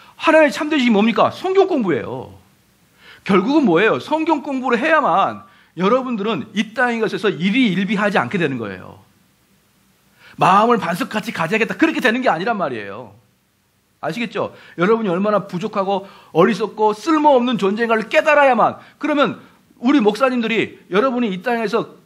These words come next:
이 땅을 능히 이기고, 그래서 주일날 되면은 어때요? 주일날 오후 되면은 "세상 가서 승리하세요. 승리하세요." 이렇게 인사하죠.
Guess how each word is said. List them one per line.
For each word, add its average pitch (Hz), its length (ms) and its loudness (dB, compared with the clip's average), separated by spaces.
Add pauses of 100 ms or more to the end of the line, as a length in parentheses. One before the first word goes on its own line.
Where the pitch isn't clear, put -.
(120)
이 208 200 -8
땅을 233 320 0
능히 294 320 4
이기고, 180 640 -2
그래서 240 260 -2 (400)
주일날 247 360 4
되면은 196 280 -2
어때요? 143 280 -4
주일날 226 320 0
오후 185 220 0
되면은 165 360 -4 (420)
"세상 233 260 -2
가서 185 140 -4
승리하세요. 196 760 -2
승리하세요." 254 440 0
이렇게 262 220 2
인사하죠. 185 580 0